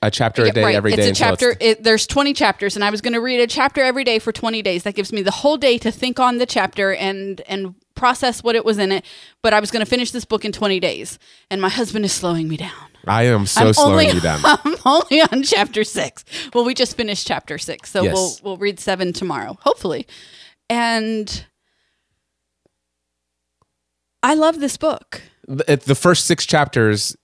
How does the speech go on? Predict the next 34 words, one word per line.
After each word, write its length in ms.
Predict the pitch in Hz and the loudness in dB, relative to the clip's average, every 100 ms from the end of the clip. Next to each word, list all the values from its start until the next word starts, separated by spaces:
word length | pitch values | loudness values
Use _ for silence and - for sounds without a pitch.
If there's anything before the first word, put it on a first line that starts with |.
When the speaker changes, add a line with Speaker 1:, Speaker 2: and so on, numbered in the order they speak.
| - | 0
Speaker 1:
it 180 | 131 123 | 2 4
is 540 | 120 110 104 - - - _ _ - | 6 4 2 -2 -4 -10 _ _ -2
absolutely 640 | 131 131 - 123 117 113 | 0 0 2 0 2 0
amazing. 420 | 110 104 90 82 71 | 2 2 0 -2 -2
I 60 | |
Speaker 2:
I 40 | 110 | 0
Speaker 1:
cannot 320 | 147 139 240 | 2 4 4
Speaker 2:
was, 100 | 403 | 4
Speaker 1:
see 120 | 135 | 2
Speaker 2:
hold 120 | - | 2
on. 40 | 139 156 160 | 2 4 4
Speaker 1:
anything 240 | 160 139 | 2 2
wrong 240 | 123 113 107 | 2 2 0
with 80 | |
the 80 | 104 | -2
first 280 | 101 101 - | 0 -2 0
ch-, 40 | - - | -4 -4
six 260 | - 98 | -4 -2
chapters. 500 | - 78 - - - _ - | -2 -2 -4 -10 -12 _ -6
Speaker 2:
No, 160 | 240 240 | -4 -4
right. 360 | 214 262 147 - | -2 -2 -2 -8
But 240 | 202 214 - | -2 -2 2
I 180 | 233 294 | 2 2
was 180 | 349 | 2
in 180 | 339 285 | 0 0
love 180 | 233 208 | 2 2
with 180 | 262 254 | 0 0
this 200 | 254 - | -2 0
book 460 | 190 226 - - _ _ - | 0 0 0 -18 _ _ -20
Speaker 1:
For 200 | 120 196 | -8 2
Speaker 2:
when 140 | 269 262 | 2 4
I 160 | 254 | 2
finished 800 | - - 277 320 381 440 - - - _ _ _ _ - | 0 0 2 4 2 0 -6 -8 -16 _ _ _ _ -8
her 300 | - 285 | 0 2